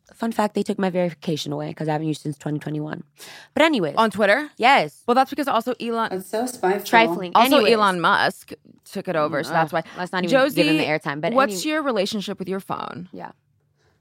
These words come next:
Speaker 3: Um, I, okay, I feel like in the grand scheme of, like, people my age with their phone, I have a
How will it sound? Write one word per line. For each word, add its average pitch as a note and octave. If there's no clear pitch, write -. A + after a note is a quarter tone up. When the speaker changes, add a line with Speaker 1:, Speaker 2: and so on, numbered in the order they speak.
Speaker 3:
Um, B3+
I, A#3+
okay, G#3+
I A#3
feel C4
like A4+
in A#4+
the F4
grand F#3
scheme F#3
of, E3+
like, E3+
people F#3+
my E3+
age C3+
with G3
their A3+
phone, A#3
I F3+
have F3
a E3